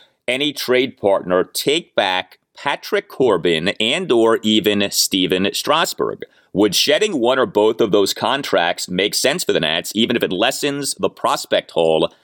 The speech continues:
in any trade? Is that even remotely possible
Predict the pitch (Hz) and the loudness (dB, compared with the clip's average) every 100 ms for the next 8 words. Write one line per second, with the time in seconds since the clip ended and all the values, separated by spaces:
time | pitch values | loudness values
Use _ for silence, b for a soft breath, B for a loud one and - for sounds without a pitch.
0 | b - 95 - 85 82 85 - 147 156 | b -6 -6 -4 -4 -2 -2 0 0 2
1 | 65 - - _ 98 95 98 143 240 - | 0 -4 -12 _ -4 -2 -2 -2 -2 -2
2 | 160 196 165 151 113 104 101 120 196 156 | -2 0 0 0 0 0 0 2 2 0
3 | 147 107 _ - 262 - 143 82 60 | -4 -6 _ -6 -4 -2 -2 -4 -10